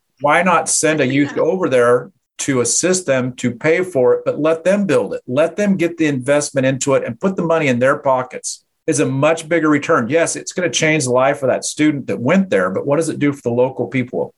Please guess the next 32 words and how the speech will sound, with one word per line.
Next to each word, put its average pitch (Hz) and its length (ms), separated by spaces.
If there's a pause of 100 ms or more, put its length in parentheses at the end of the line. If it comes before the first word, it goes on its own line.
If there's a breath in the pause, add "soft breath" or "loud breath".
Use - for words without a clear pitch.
And 160 160
we 160 80
see 175 200
the 165 100
same 151 320
thing 147 200
with 127 140
drilling 120 380
wells 143 420
in 107 80
different 120 340
places. 135 400
We 127 120
go 131 100
out 131 40
and 123 80
we 123 60
drill 147 220
all 151 100
these 135 180
wells. 151 280
Look 175 140
what - 80
we 151 100
did. 151 240
Well, 123 120
now 139 420
population 135 680
booms, 135 340
water 110 320
table 104 300
drops. 131 640